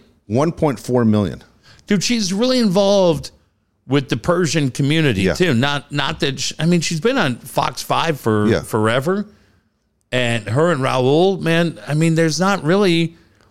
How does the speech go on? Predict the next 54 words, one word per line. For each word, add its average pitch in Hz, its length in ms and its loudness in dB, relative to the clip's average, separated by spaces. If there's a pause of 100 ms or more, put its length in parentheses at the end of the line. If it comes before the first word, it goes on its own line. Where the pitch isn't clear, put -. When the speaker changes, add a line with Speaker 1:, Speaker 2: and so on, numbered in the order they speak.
(160)
Speaker 2:
they've 220 160 2
been 247 160 2
together 165 320 0
longer 175 360 2
than 185 260 0
probably 190 300 0
Speaker 1:
I - 20 2
mean, 175 60 4
dude, 349 100 0
Speaker 2:
anybody, 214 260 0
Speaker 1:
that's - 140 0
Speaker 2:
right? 131 80 0
Speaker 1:
half 190 180 0
the 190 80 0
people 170 280 0
in 143 80 0
San 143 160 0
Diego 117 200 2
County. 110 380 -2 (1200)
Speaker 2:
Yeah, 143 220 0
but 127 160 -2
I 131 60 0
bet 175 200 0
she's 202 260 -4
got 175 200 -2
a 165 40 0
lot 147 340 -2
from 127 220 0
the 113 80 0
Persian 135 480 -2
community. 113 380 2
Speaker 1:
You're 107 120 4
probably 113 160 4
right. 104 140 2 (420)
Speaker 2:
'Cause 120 140 -2
she's 135 160 -2
been 139 220 0
very 135 240 0
vocal 135 400 0
with 90 180 -4
everything 104 380 -2
going 104 280 0
on 104 200 -2
over 78 160 -8
there. 71 220 -10 (180)
Speaker 1:
Yeah, 190 200 2 (280)
Speaker 2:
Wow, - 100 -2
Speaker 1:
that's - 140 -2
Speaker 2:
good 196 160 0
Speaker 1:
wild. 202 180 2
Speaker 2:
for 294 60 -2
her. 311 100 -2
That's 143 300 -6
cool. - 240 -4